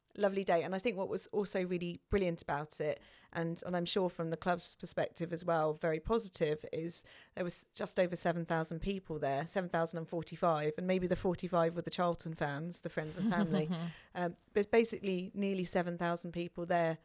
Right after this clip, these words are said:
Speaker 1: watching Bristol City. I don't know what percentage of that is from the existing kind of male, uh, men's football fan base, or if it was first-timers,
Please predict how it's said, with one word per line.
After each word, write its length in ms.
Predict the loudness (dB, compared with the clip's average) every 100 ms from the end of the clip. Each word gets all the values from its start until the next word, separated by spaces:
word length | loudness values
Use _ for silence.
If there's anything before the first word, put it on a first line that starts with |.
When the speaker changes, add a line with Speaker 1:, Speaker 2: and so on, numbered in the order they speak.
| _
Speaker 1:
watching 340 | -2 -2 -2 -4
Bristol 360 | -2 -4 -6
City. 520 | -4 -4 -2 0 0 -2 -14 -20 -10
I 80 | -2
don't 160 | 2 2
know 60 |
what 160 | -2 -6
percentage 500 | -2 0 0 -4 -4
of 80 | 0
that 240 | 2 0 -4
is 180 | -8 -2
from 240 | -2 0
the 300 | 0 0 -2 -6
existing 680 | -4 0 2 2 0 -2 -6 _ -12
kind 120 | -8
of 60 |
male, 500 | 0 2 4 4 0 -4 -12 -6
uh, 140 | -4
men's 340 | 0 0 0 -4
football 460 | -6 0 0 0 -4 -20 -20
fan 260 | -4 -2 2
base, 340 | 4 2 2
or 100 | 0
if 120 | 0 -2
it 80 |
was 140 | -6 -2
first-timers, 880 | 0 0 -2 -2 0 0 0 -2